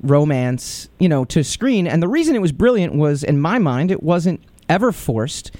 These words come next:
Um, there were hints that the, that the character Willow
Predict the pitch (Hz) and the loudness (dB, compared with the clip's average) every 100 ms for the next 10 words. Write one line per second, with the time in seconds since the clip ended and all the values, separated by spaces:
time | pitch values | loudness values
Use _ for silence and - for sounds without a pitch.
0 | - - - 123 120 120 160 139 123 165 | -20 -20 -4 0 0 2 2 2 0 0
1 | 202 - - - - 147 - - - - | 0 -4 -10 -12 -2 -2 -2 -10 -4 -4
2 | - - 135 139 151 135 143 139 135 | -2 -2 0 0 0 0 2 2 0